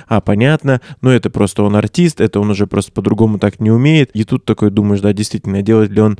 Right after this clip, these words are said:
это специально для того, чтобы просто быть на плаву, а, либо уже момент такой, что он просто не может остановиться и уже живёт в этом, а, образе, этой жизнью и, э, в этом всём». И вот, возможно, в этом, да, есть какая-то профессиональная деформация тоже.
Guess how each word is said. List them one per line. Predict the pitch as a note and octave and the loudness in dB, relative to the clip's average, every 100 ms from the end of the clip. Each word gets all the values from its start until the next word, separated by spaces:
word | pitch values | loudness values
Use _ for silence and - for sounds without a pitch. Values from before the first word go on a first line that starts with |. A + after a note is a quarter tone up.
| _ | _
это | B2 A#2+ | 0 0
специально | A2 B2 - C3+ D#3 B2+ G2 - _ | 0 -2 0 2 2 2 -2 -6 _
для | G#2 G#2+ A2+ A2+ | -4 2 4 4
того, | - G#2+ A2 | 2 2 0
чтобы | - G#2+ G#2 G#2 - - | 0 0 0 0 -6 -6
просто | B2 C3 - A2+ | 2 2 2 -2
быть | G2+ A2 - | 0 0 0
на | G#2 | -2
плаву, | G#2 A2 C3+ E3 - - - | 0 2 4 2 -2 -16 -4
а, | G#2+ G#2+ | 0 2
либо | G#2+ A#2 A2 | 2 2 2
уже | A2 G#2+ | 0 2
момент | G#2 G#2+ A2+ G#2 | 0 2 0 0
такой, | G2+ A2 G2+ | -2 0 -2
что | - | 0
он | G#2 G2+ | 0 0
просто | - B2 - B2 | -2 -2 0 0
не | |
может | A2+ G#2 G2 | 2 0 -4
остановиться | - G#2+ A2 B2 - | -4 0 2 2 0
и | G2+ | -4
уже | G2+ | -4
живёт | G2 G#2 G#2 | -2 -2 -2
в | G2 | -2
этом, | G2+ G2 - - | -4 -6 -8 -2
а, | A2 | 0
образе, | G#2+ A#2+ A2 A2 G2 G#2 G#2 | 2 2 2 0 2 2 2
этой | - G2+ | 2 0
жизнью | G#2 G2+ G2 G2 | 0 -2 0 0
и, | G2 | 0
э, | G2 D2+ F2+ | -2 -2 -2
в | |
этом | G2+ - F#2+ | -2 -4 -8
всём». | - - G2+ | -8 -8 -2
И | |
вот, | G#2+ - | -2 0
возможно, | G#2 A2 A2 G#2 F#2+ - - - | -2 0 0 0 -4 -8 -14 -2
в | |
этом, | A2+ - G2 | 0 0 -2
да, | G2+ | 0
есть | G2 - | 0 -4
какая-то | - G2+ F#2+ - G#2 - _ - | -6 -2 -2 -2 -8 -10 _ -10
профессиональная | F#2+ - G2+ G2 | -8 -4 -2 -2
деформация | F#2+ - G2 - - | -4 -6 -6 -6 -8
тоже. | - A2+ | -6 -6